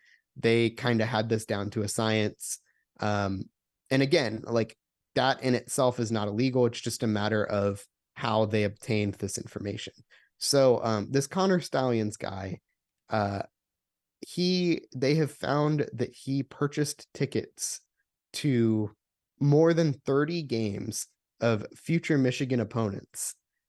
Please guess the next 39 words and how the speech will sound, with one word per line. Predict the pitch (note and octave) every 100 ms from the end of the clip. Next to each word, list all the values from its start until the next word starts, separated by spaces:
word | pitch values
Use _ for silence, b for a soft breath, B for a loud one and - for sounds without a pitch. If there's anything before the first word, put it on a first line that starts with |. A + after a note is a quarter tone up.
| -
um, | A2+ G#2 G2 G2 F#2 _ _ _ _ _ _ _ _ -
over | C#3+ C#3+
the | B2+
past | A2 A#2+ A2+ A2+ - -
three | D3 D3
years, | A#2 G2 -
so | -
dating | G#2+ A2+ A#2+ A2+
back | G#2+ -
to | A#2
twenty | G#2+ G#2+
twenty-one. | G#2 A2 G2 F#2 - _ _ _ _ _ _ -
And, | B2+ A#2+ A2+ G#2+ G#2 -
um, | A#2+ A2+ G#2 G2+ -
they | A#2 B2+ C3 B2+ B2 A#2 _ _ _ _ _ _
are, | B2+ B2 A#2+
the | C#3 C3+
N |
C | C#3+ D3
double | B2 B2
A |
was | A2 G#2
expected | - - - F#3 - B2 A2+
to | B2+
receive, | A#2+ - A#2 G#2 G#2 G2+ -
uh, | G2 G#2
according | A2+ B2+ A2+ A2
to | A2+
an | G#2+
article | G#2+ G#2+ A#2
by | G#2
Pete | G#2 - -
Thamel, | G#2+ G#2 G#2+ G2 G2+ - _ _ -
um, | G#2+ G2+
of | G#2
E | A2+
S | G#2 -
P | A2+
N, | A2 G2+ F#2+